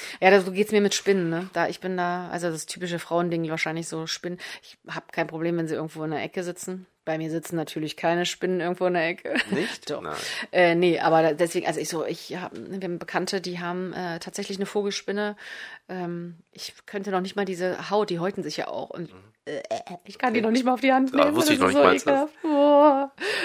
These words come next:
Speaker 1: das ist so schlimm. Also wenn die wachsen, die, die, nee, ich kann das nicht, das geht nicht, ich kann das nicht. Find die, diese Beine, diese Beinbewegung, wenn die laufen, das ist einfach, oh, ich bin, die, find die so unberechenbar. Die sind mal schnell, mal langsam und nee, das ist nicht meins. Also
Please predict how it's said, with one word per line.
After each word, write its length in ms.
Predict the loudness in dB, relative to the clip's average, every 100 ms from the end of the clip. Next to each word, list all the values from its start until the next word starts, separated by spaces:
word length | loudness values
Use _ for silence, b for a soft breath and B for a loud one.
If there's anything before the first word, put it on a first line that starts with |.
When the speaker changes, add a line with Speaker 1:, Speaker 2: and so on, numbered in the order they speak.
| -2
Speaker 1:
das 120 | 0
ist 120 | 0
so 100 | 0
schlimm. 320 | 0 -2 -2 0
Also 180 | 0
wenn 100 | 2
die 120 | 4 4
wachsen, 400 | 2 -2 -8 -6
die, 200 | -8 -6
die, 120 | -4
nee, 140 | -4
ich 100 | -4
kann 140 | -4 -6
das 160 | -6
nicht, 320 | -10 -12 -14 -14
das 100 | -12
geht 220 | -12 -10
nicht, 180 | -12 -12
ich 80 |
kann 180 | -6 -4
das 140 | -4 -6
nicht. 260 | -12 -14 -18
Find 240 | -16 -12
die, 240 | -8 -8 -12 B B _
diese 140 | -10 -4
Beine, 360 | -2 0 -2
diese 180 | -2 -4
Beinbewegung, 960 | -4 -6 -4 -6 -6 -6 -4 -2 -2 -2
wenn 120 | -2
die 80 | -2
laufen, 580 | -2 -4 -8 -8 -8 -6
das 160 | -8
ist 140 | -8 -10
einfach, 280 | -10 -14 -12
oh, 160 | -8 -6
ich 160 | -6
bin, 220 | -6 -6
die, 100 | -6
find 160 | -8 -6
die 80 | -6
so 140 | -6
unberechenbar. 840 | -4 -4 -4 -4 -6 -4 -4 -4 -8 B B B -8
Die 80 |
sind 120 | -6 -4
mal 160 | -4
schnell, 280 | -2 0 2
mal 120 | 0
langsam 420 | 0 -2 -2 -2
und 160 | -4 -8 _
nee, 400 | -2 2 2 2 -8 _ _
das 160 | -16 -14
ist 120 | -16
nicht 140 | -12
meins. 280 | -10 -10 -10
Also 220 | -10 -10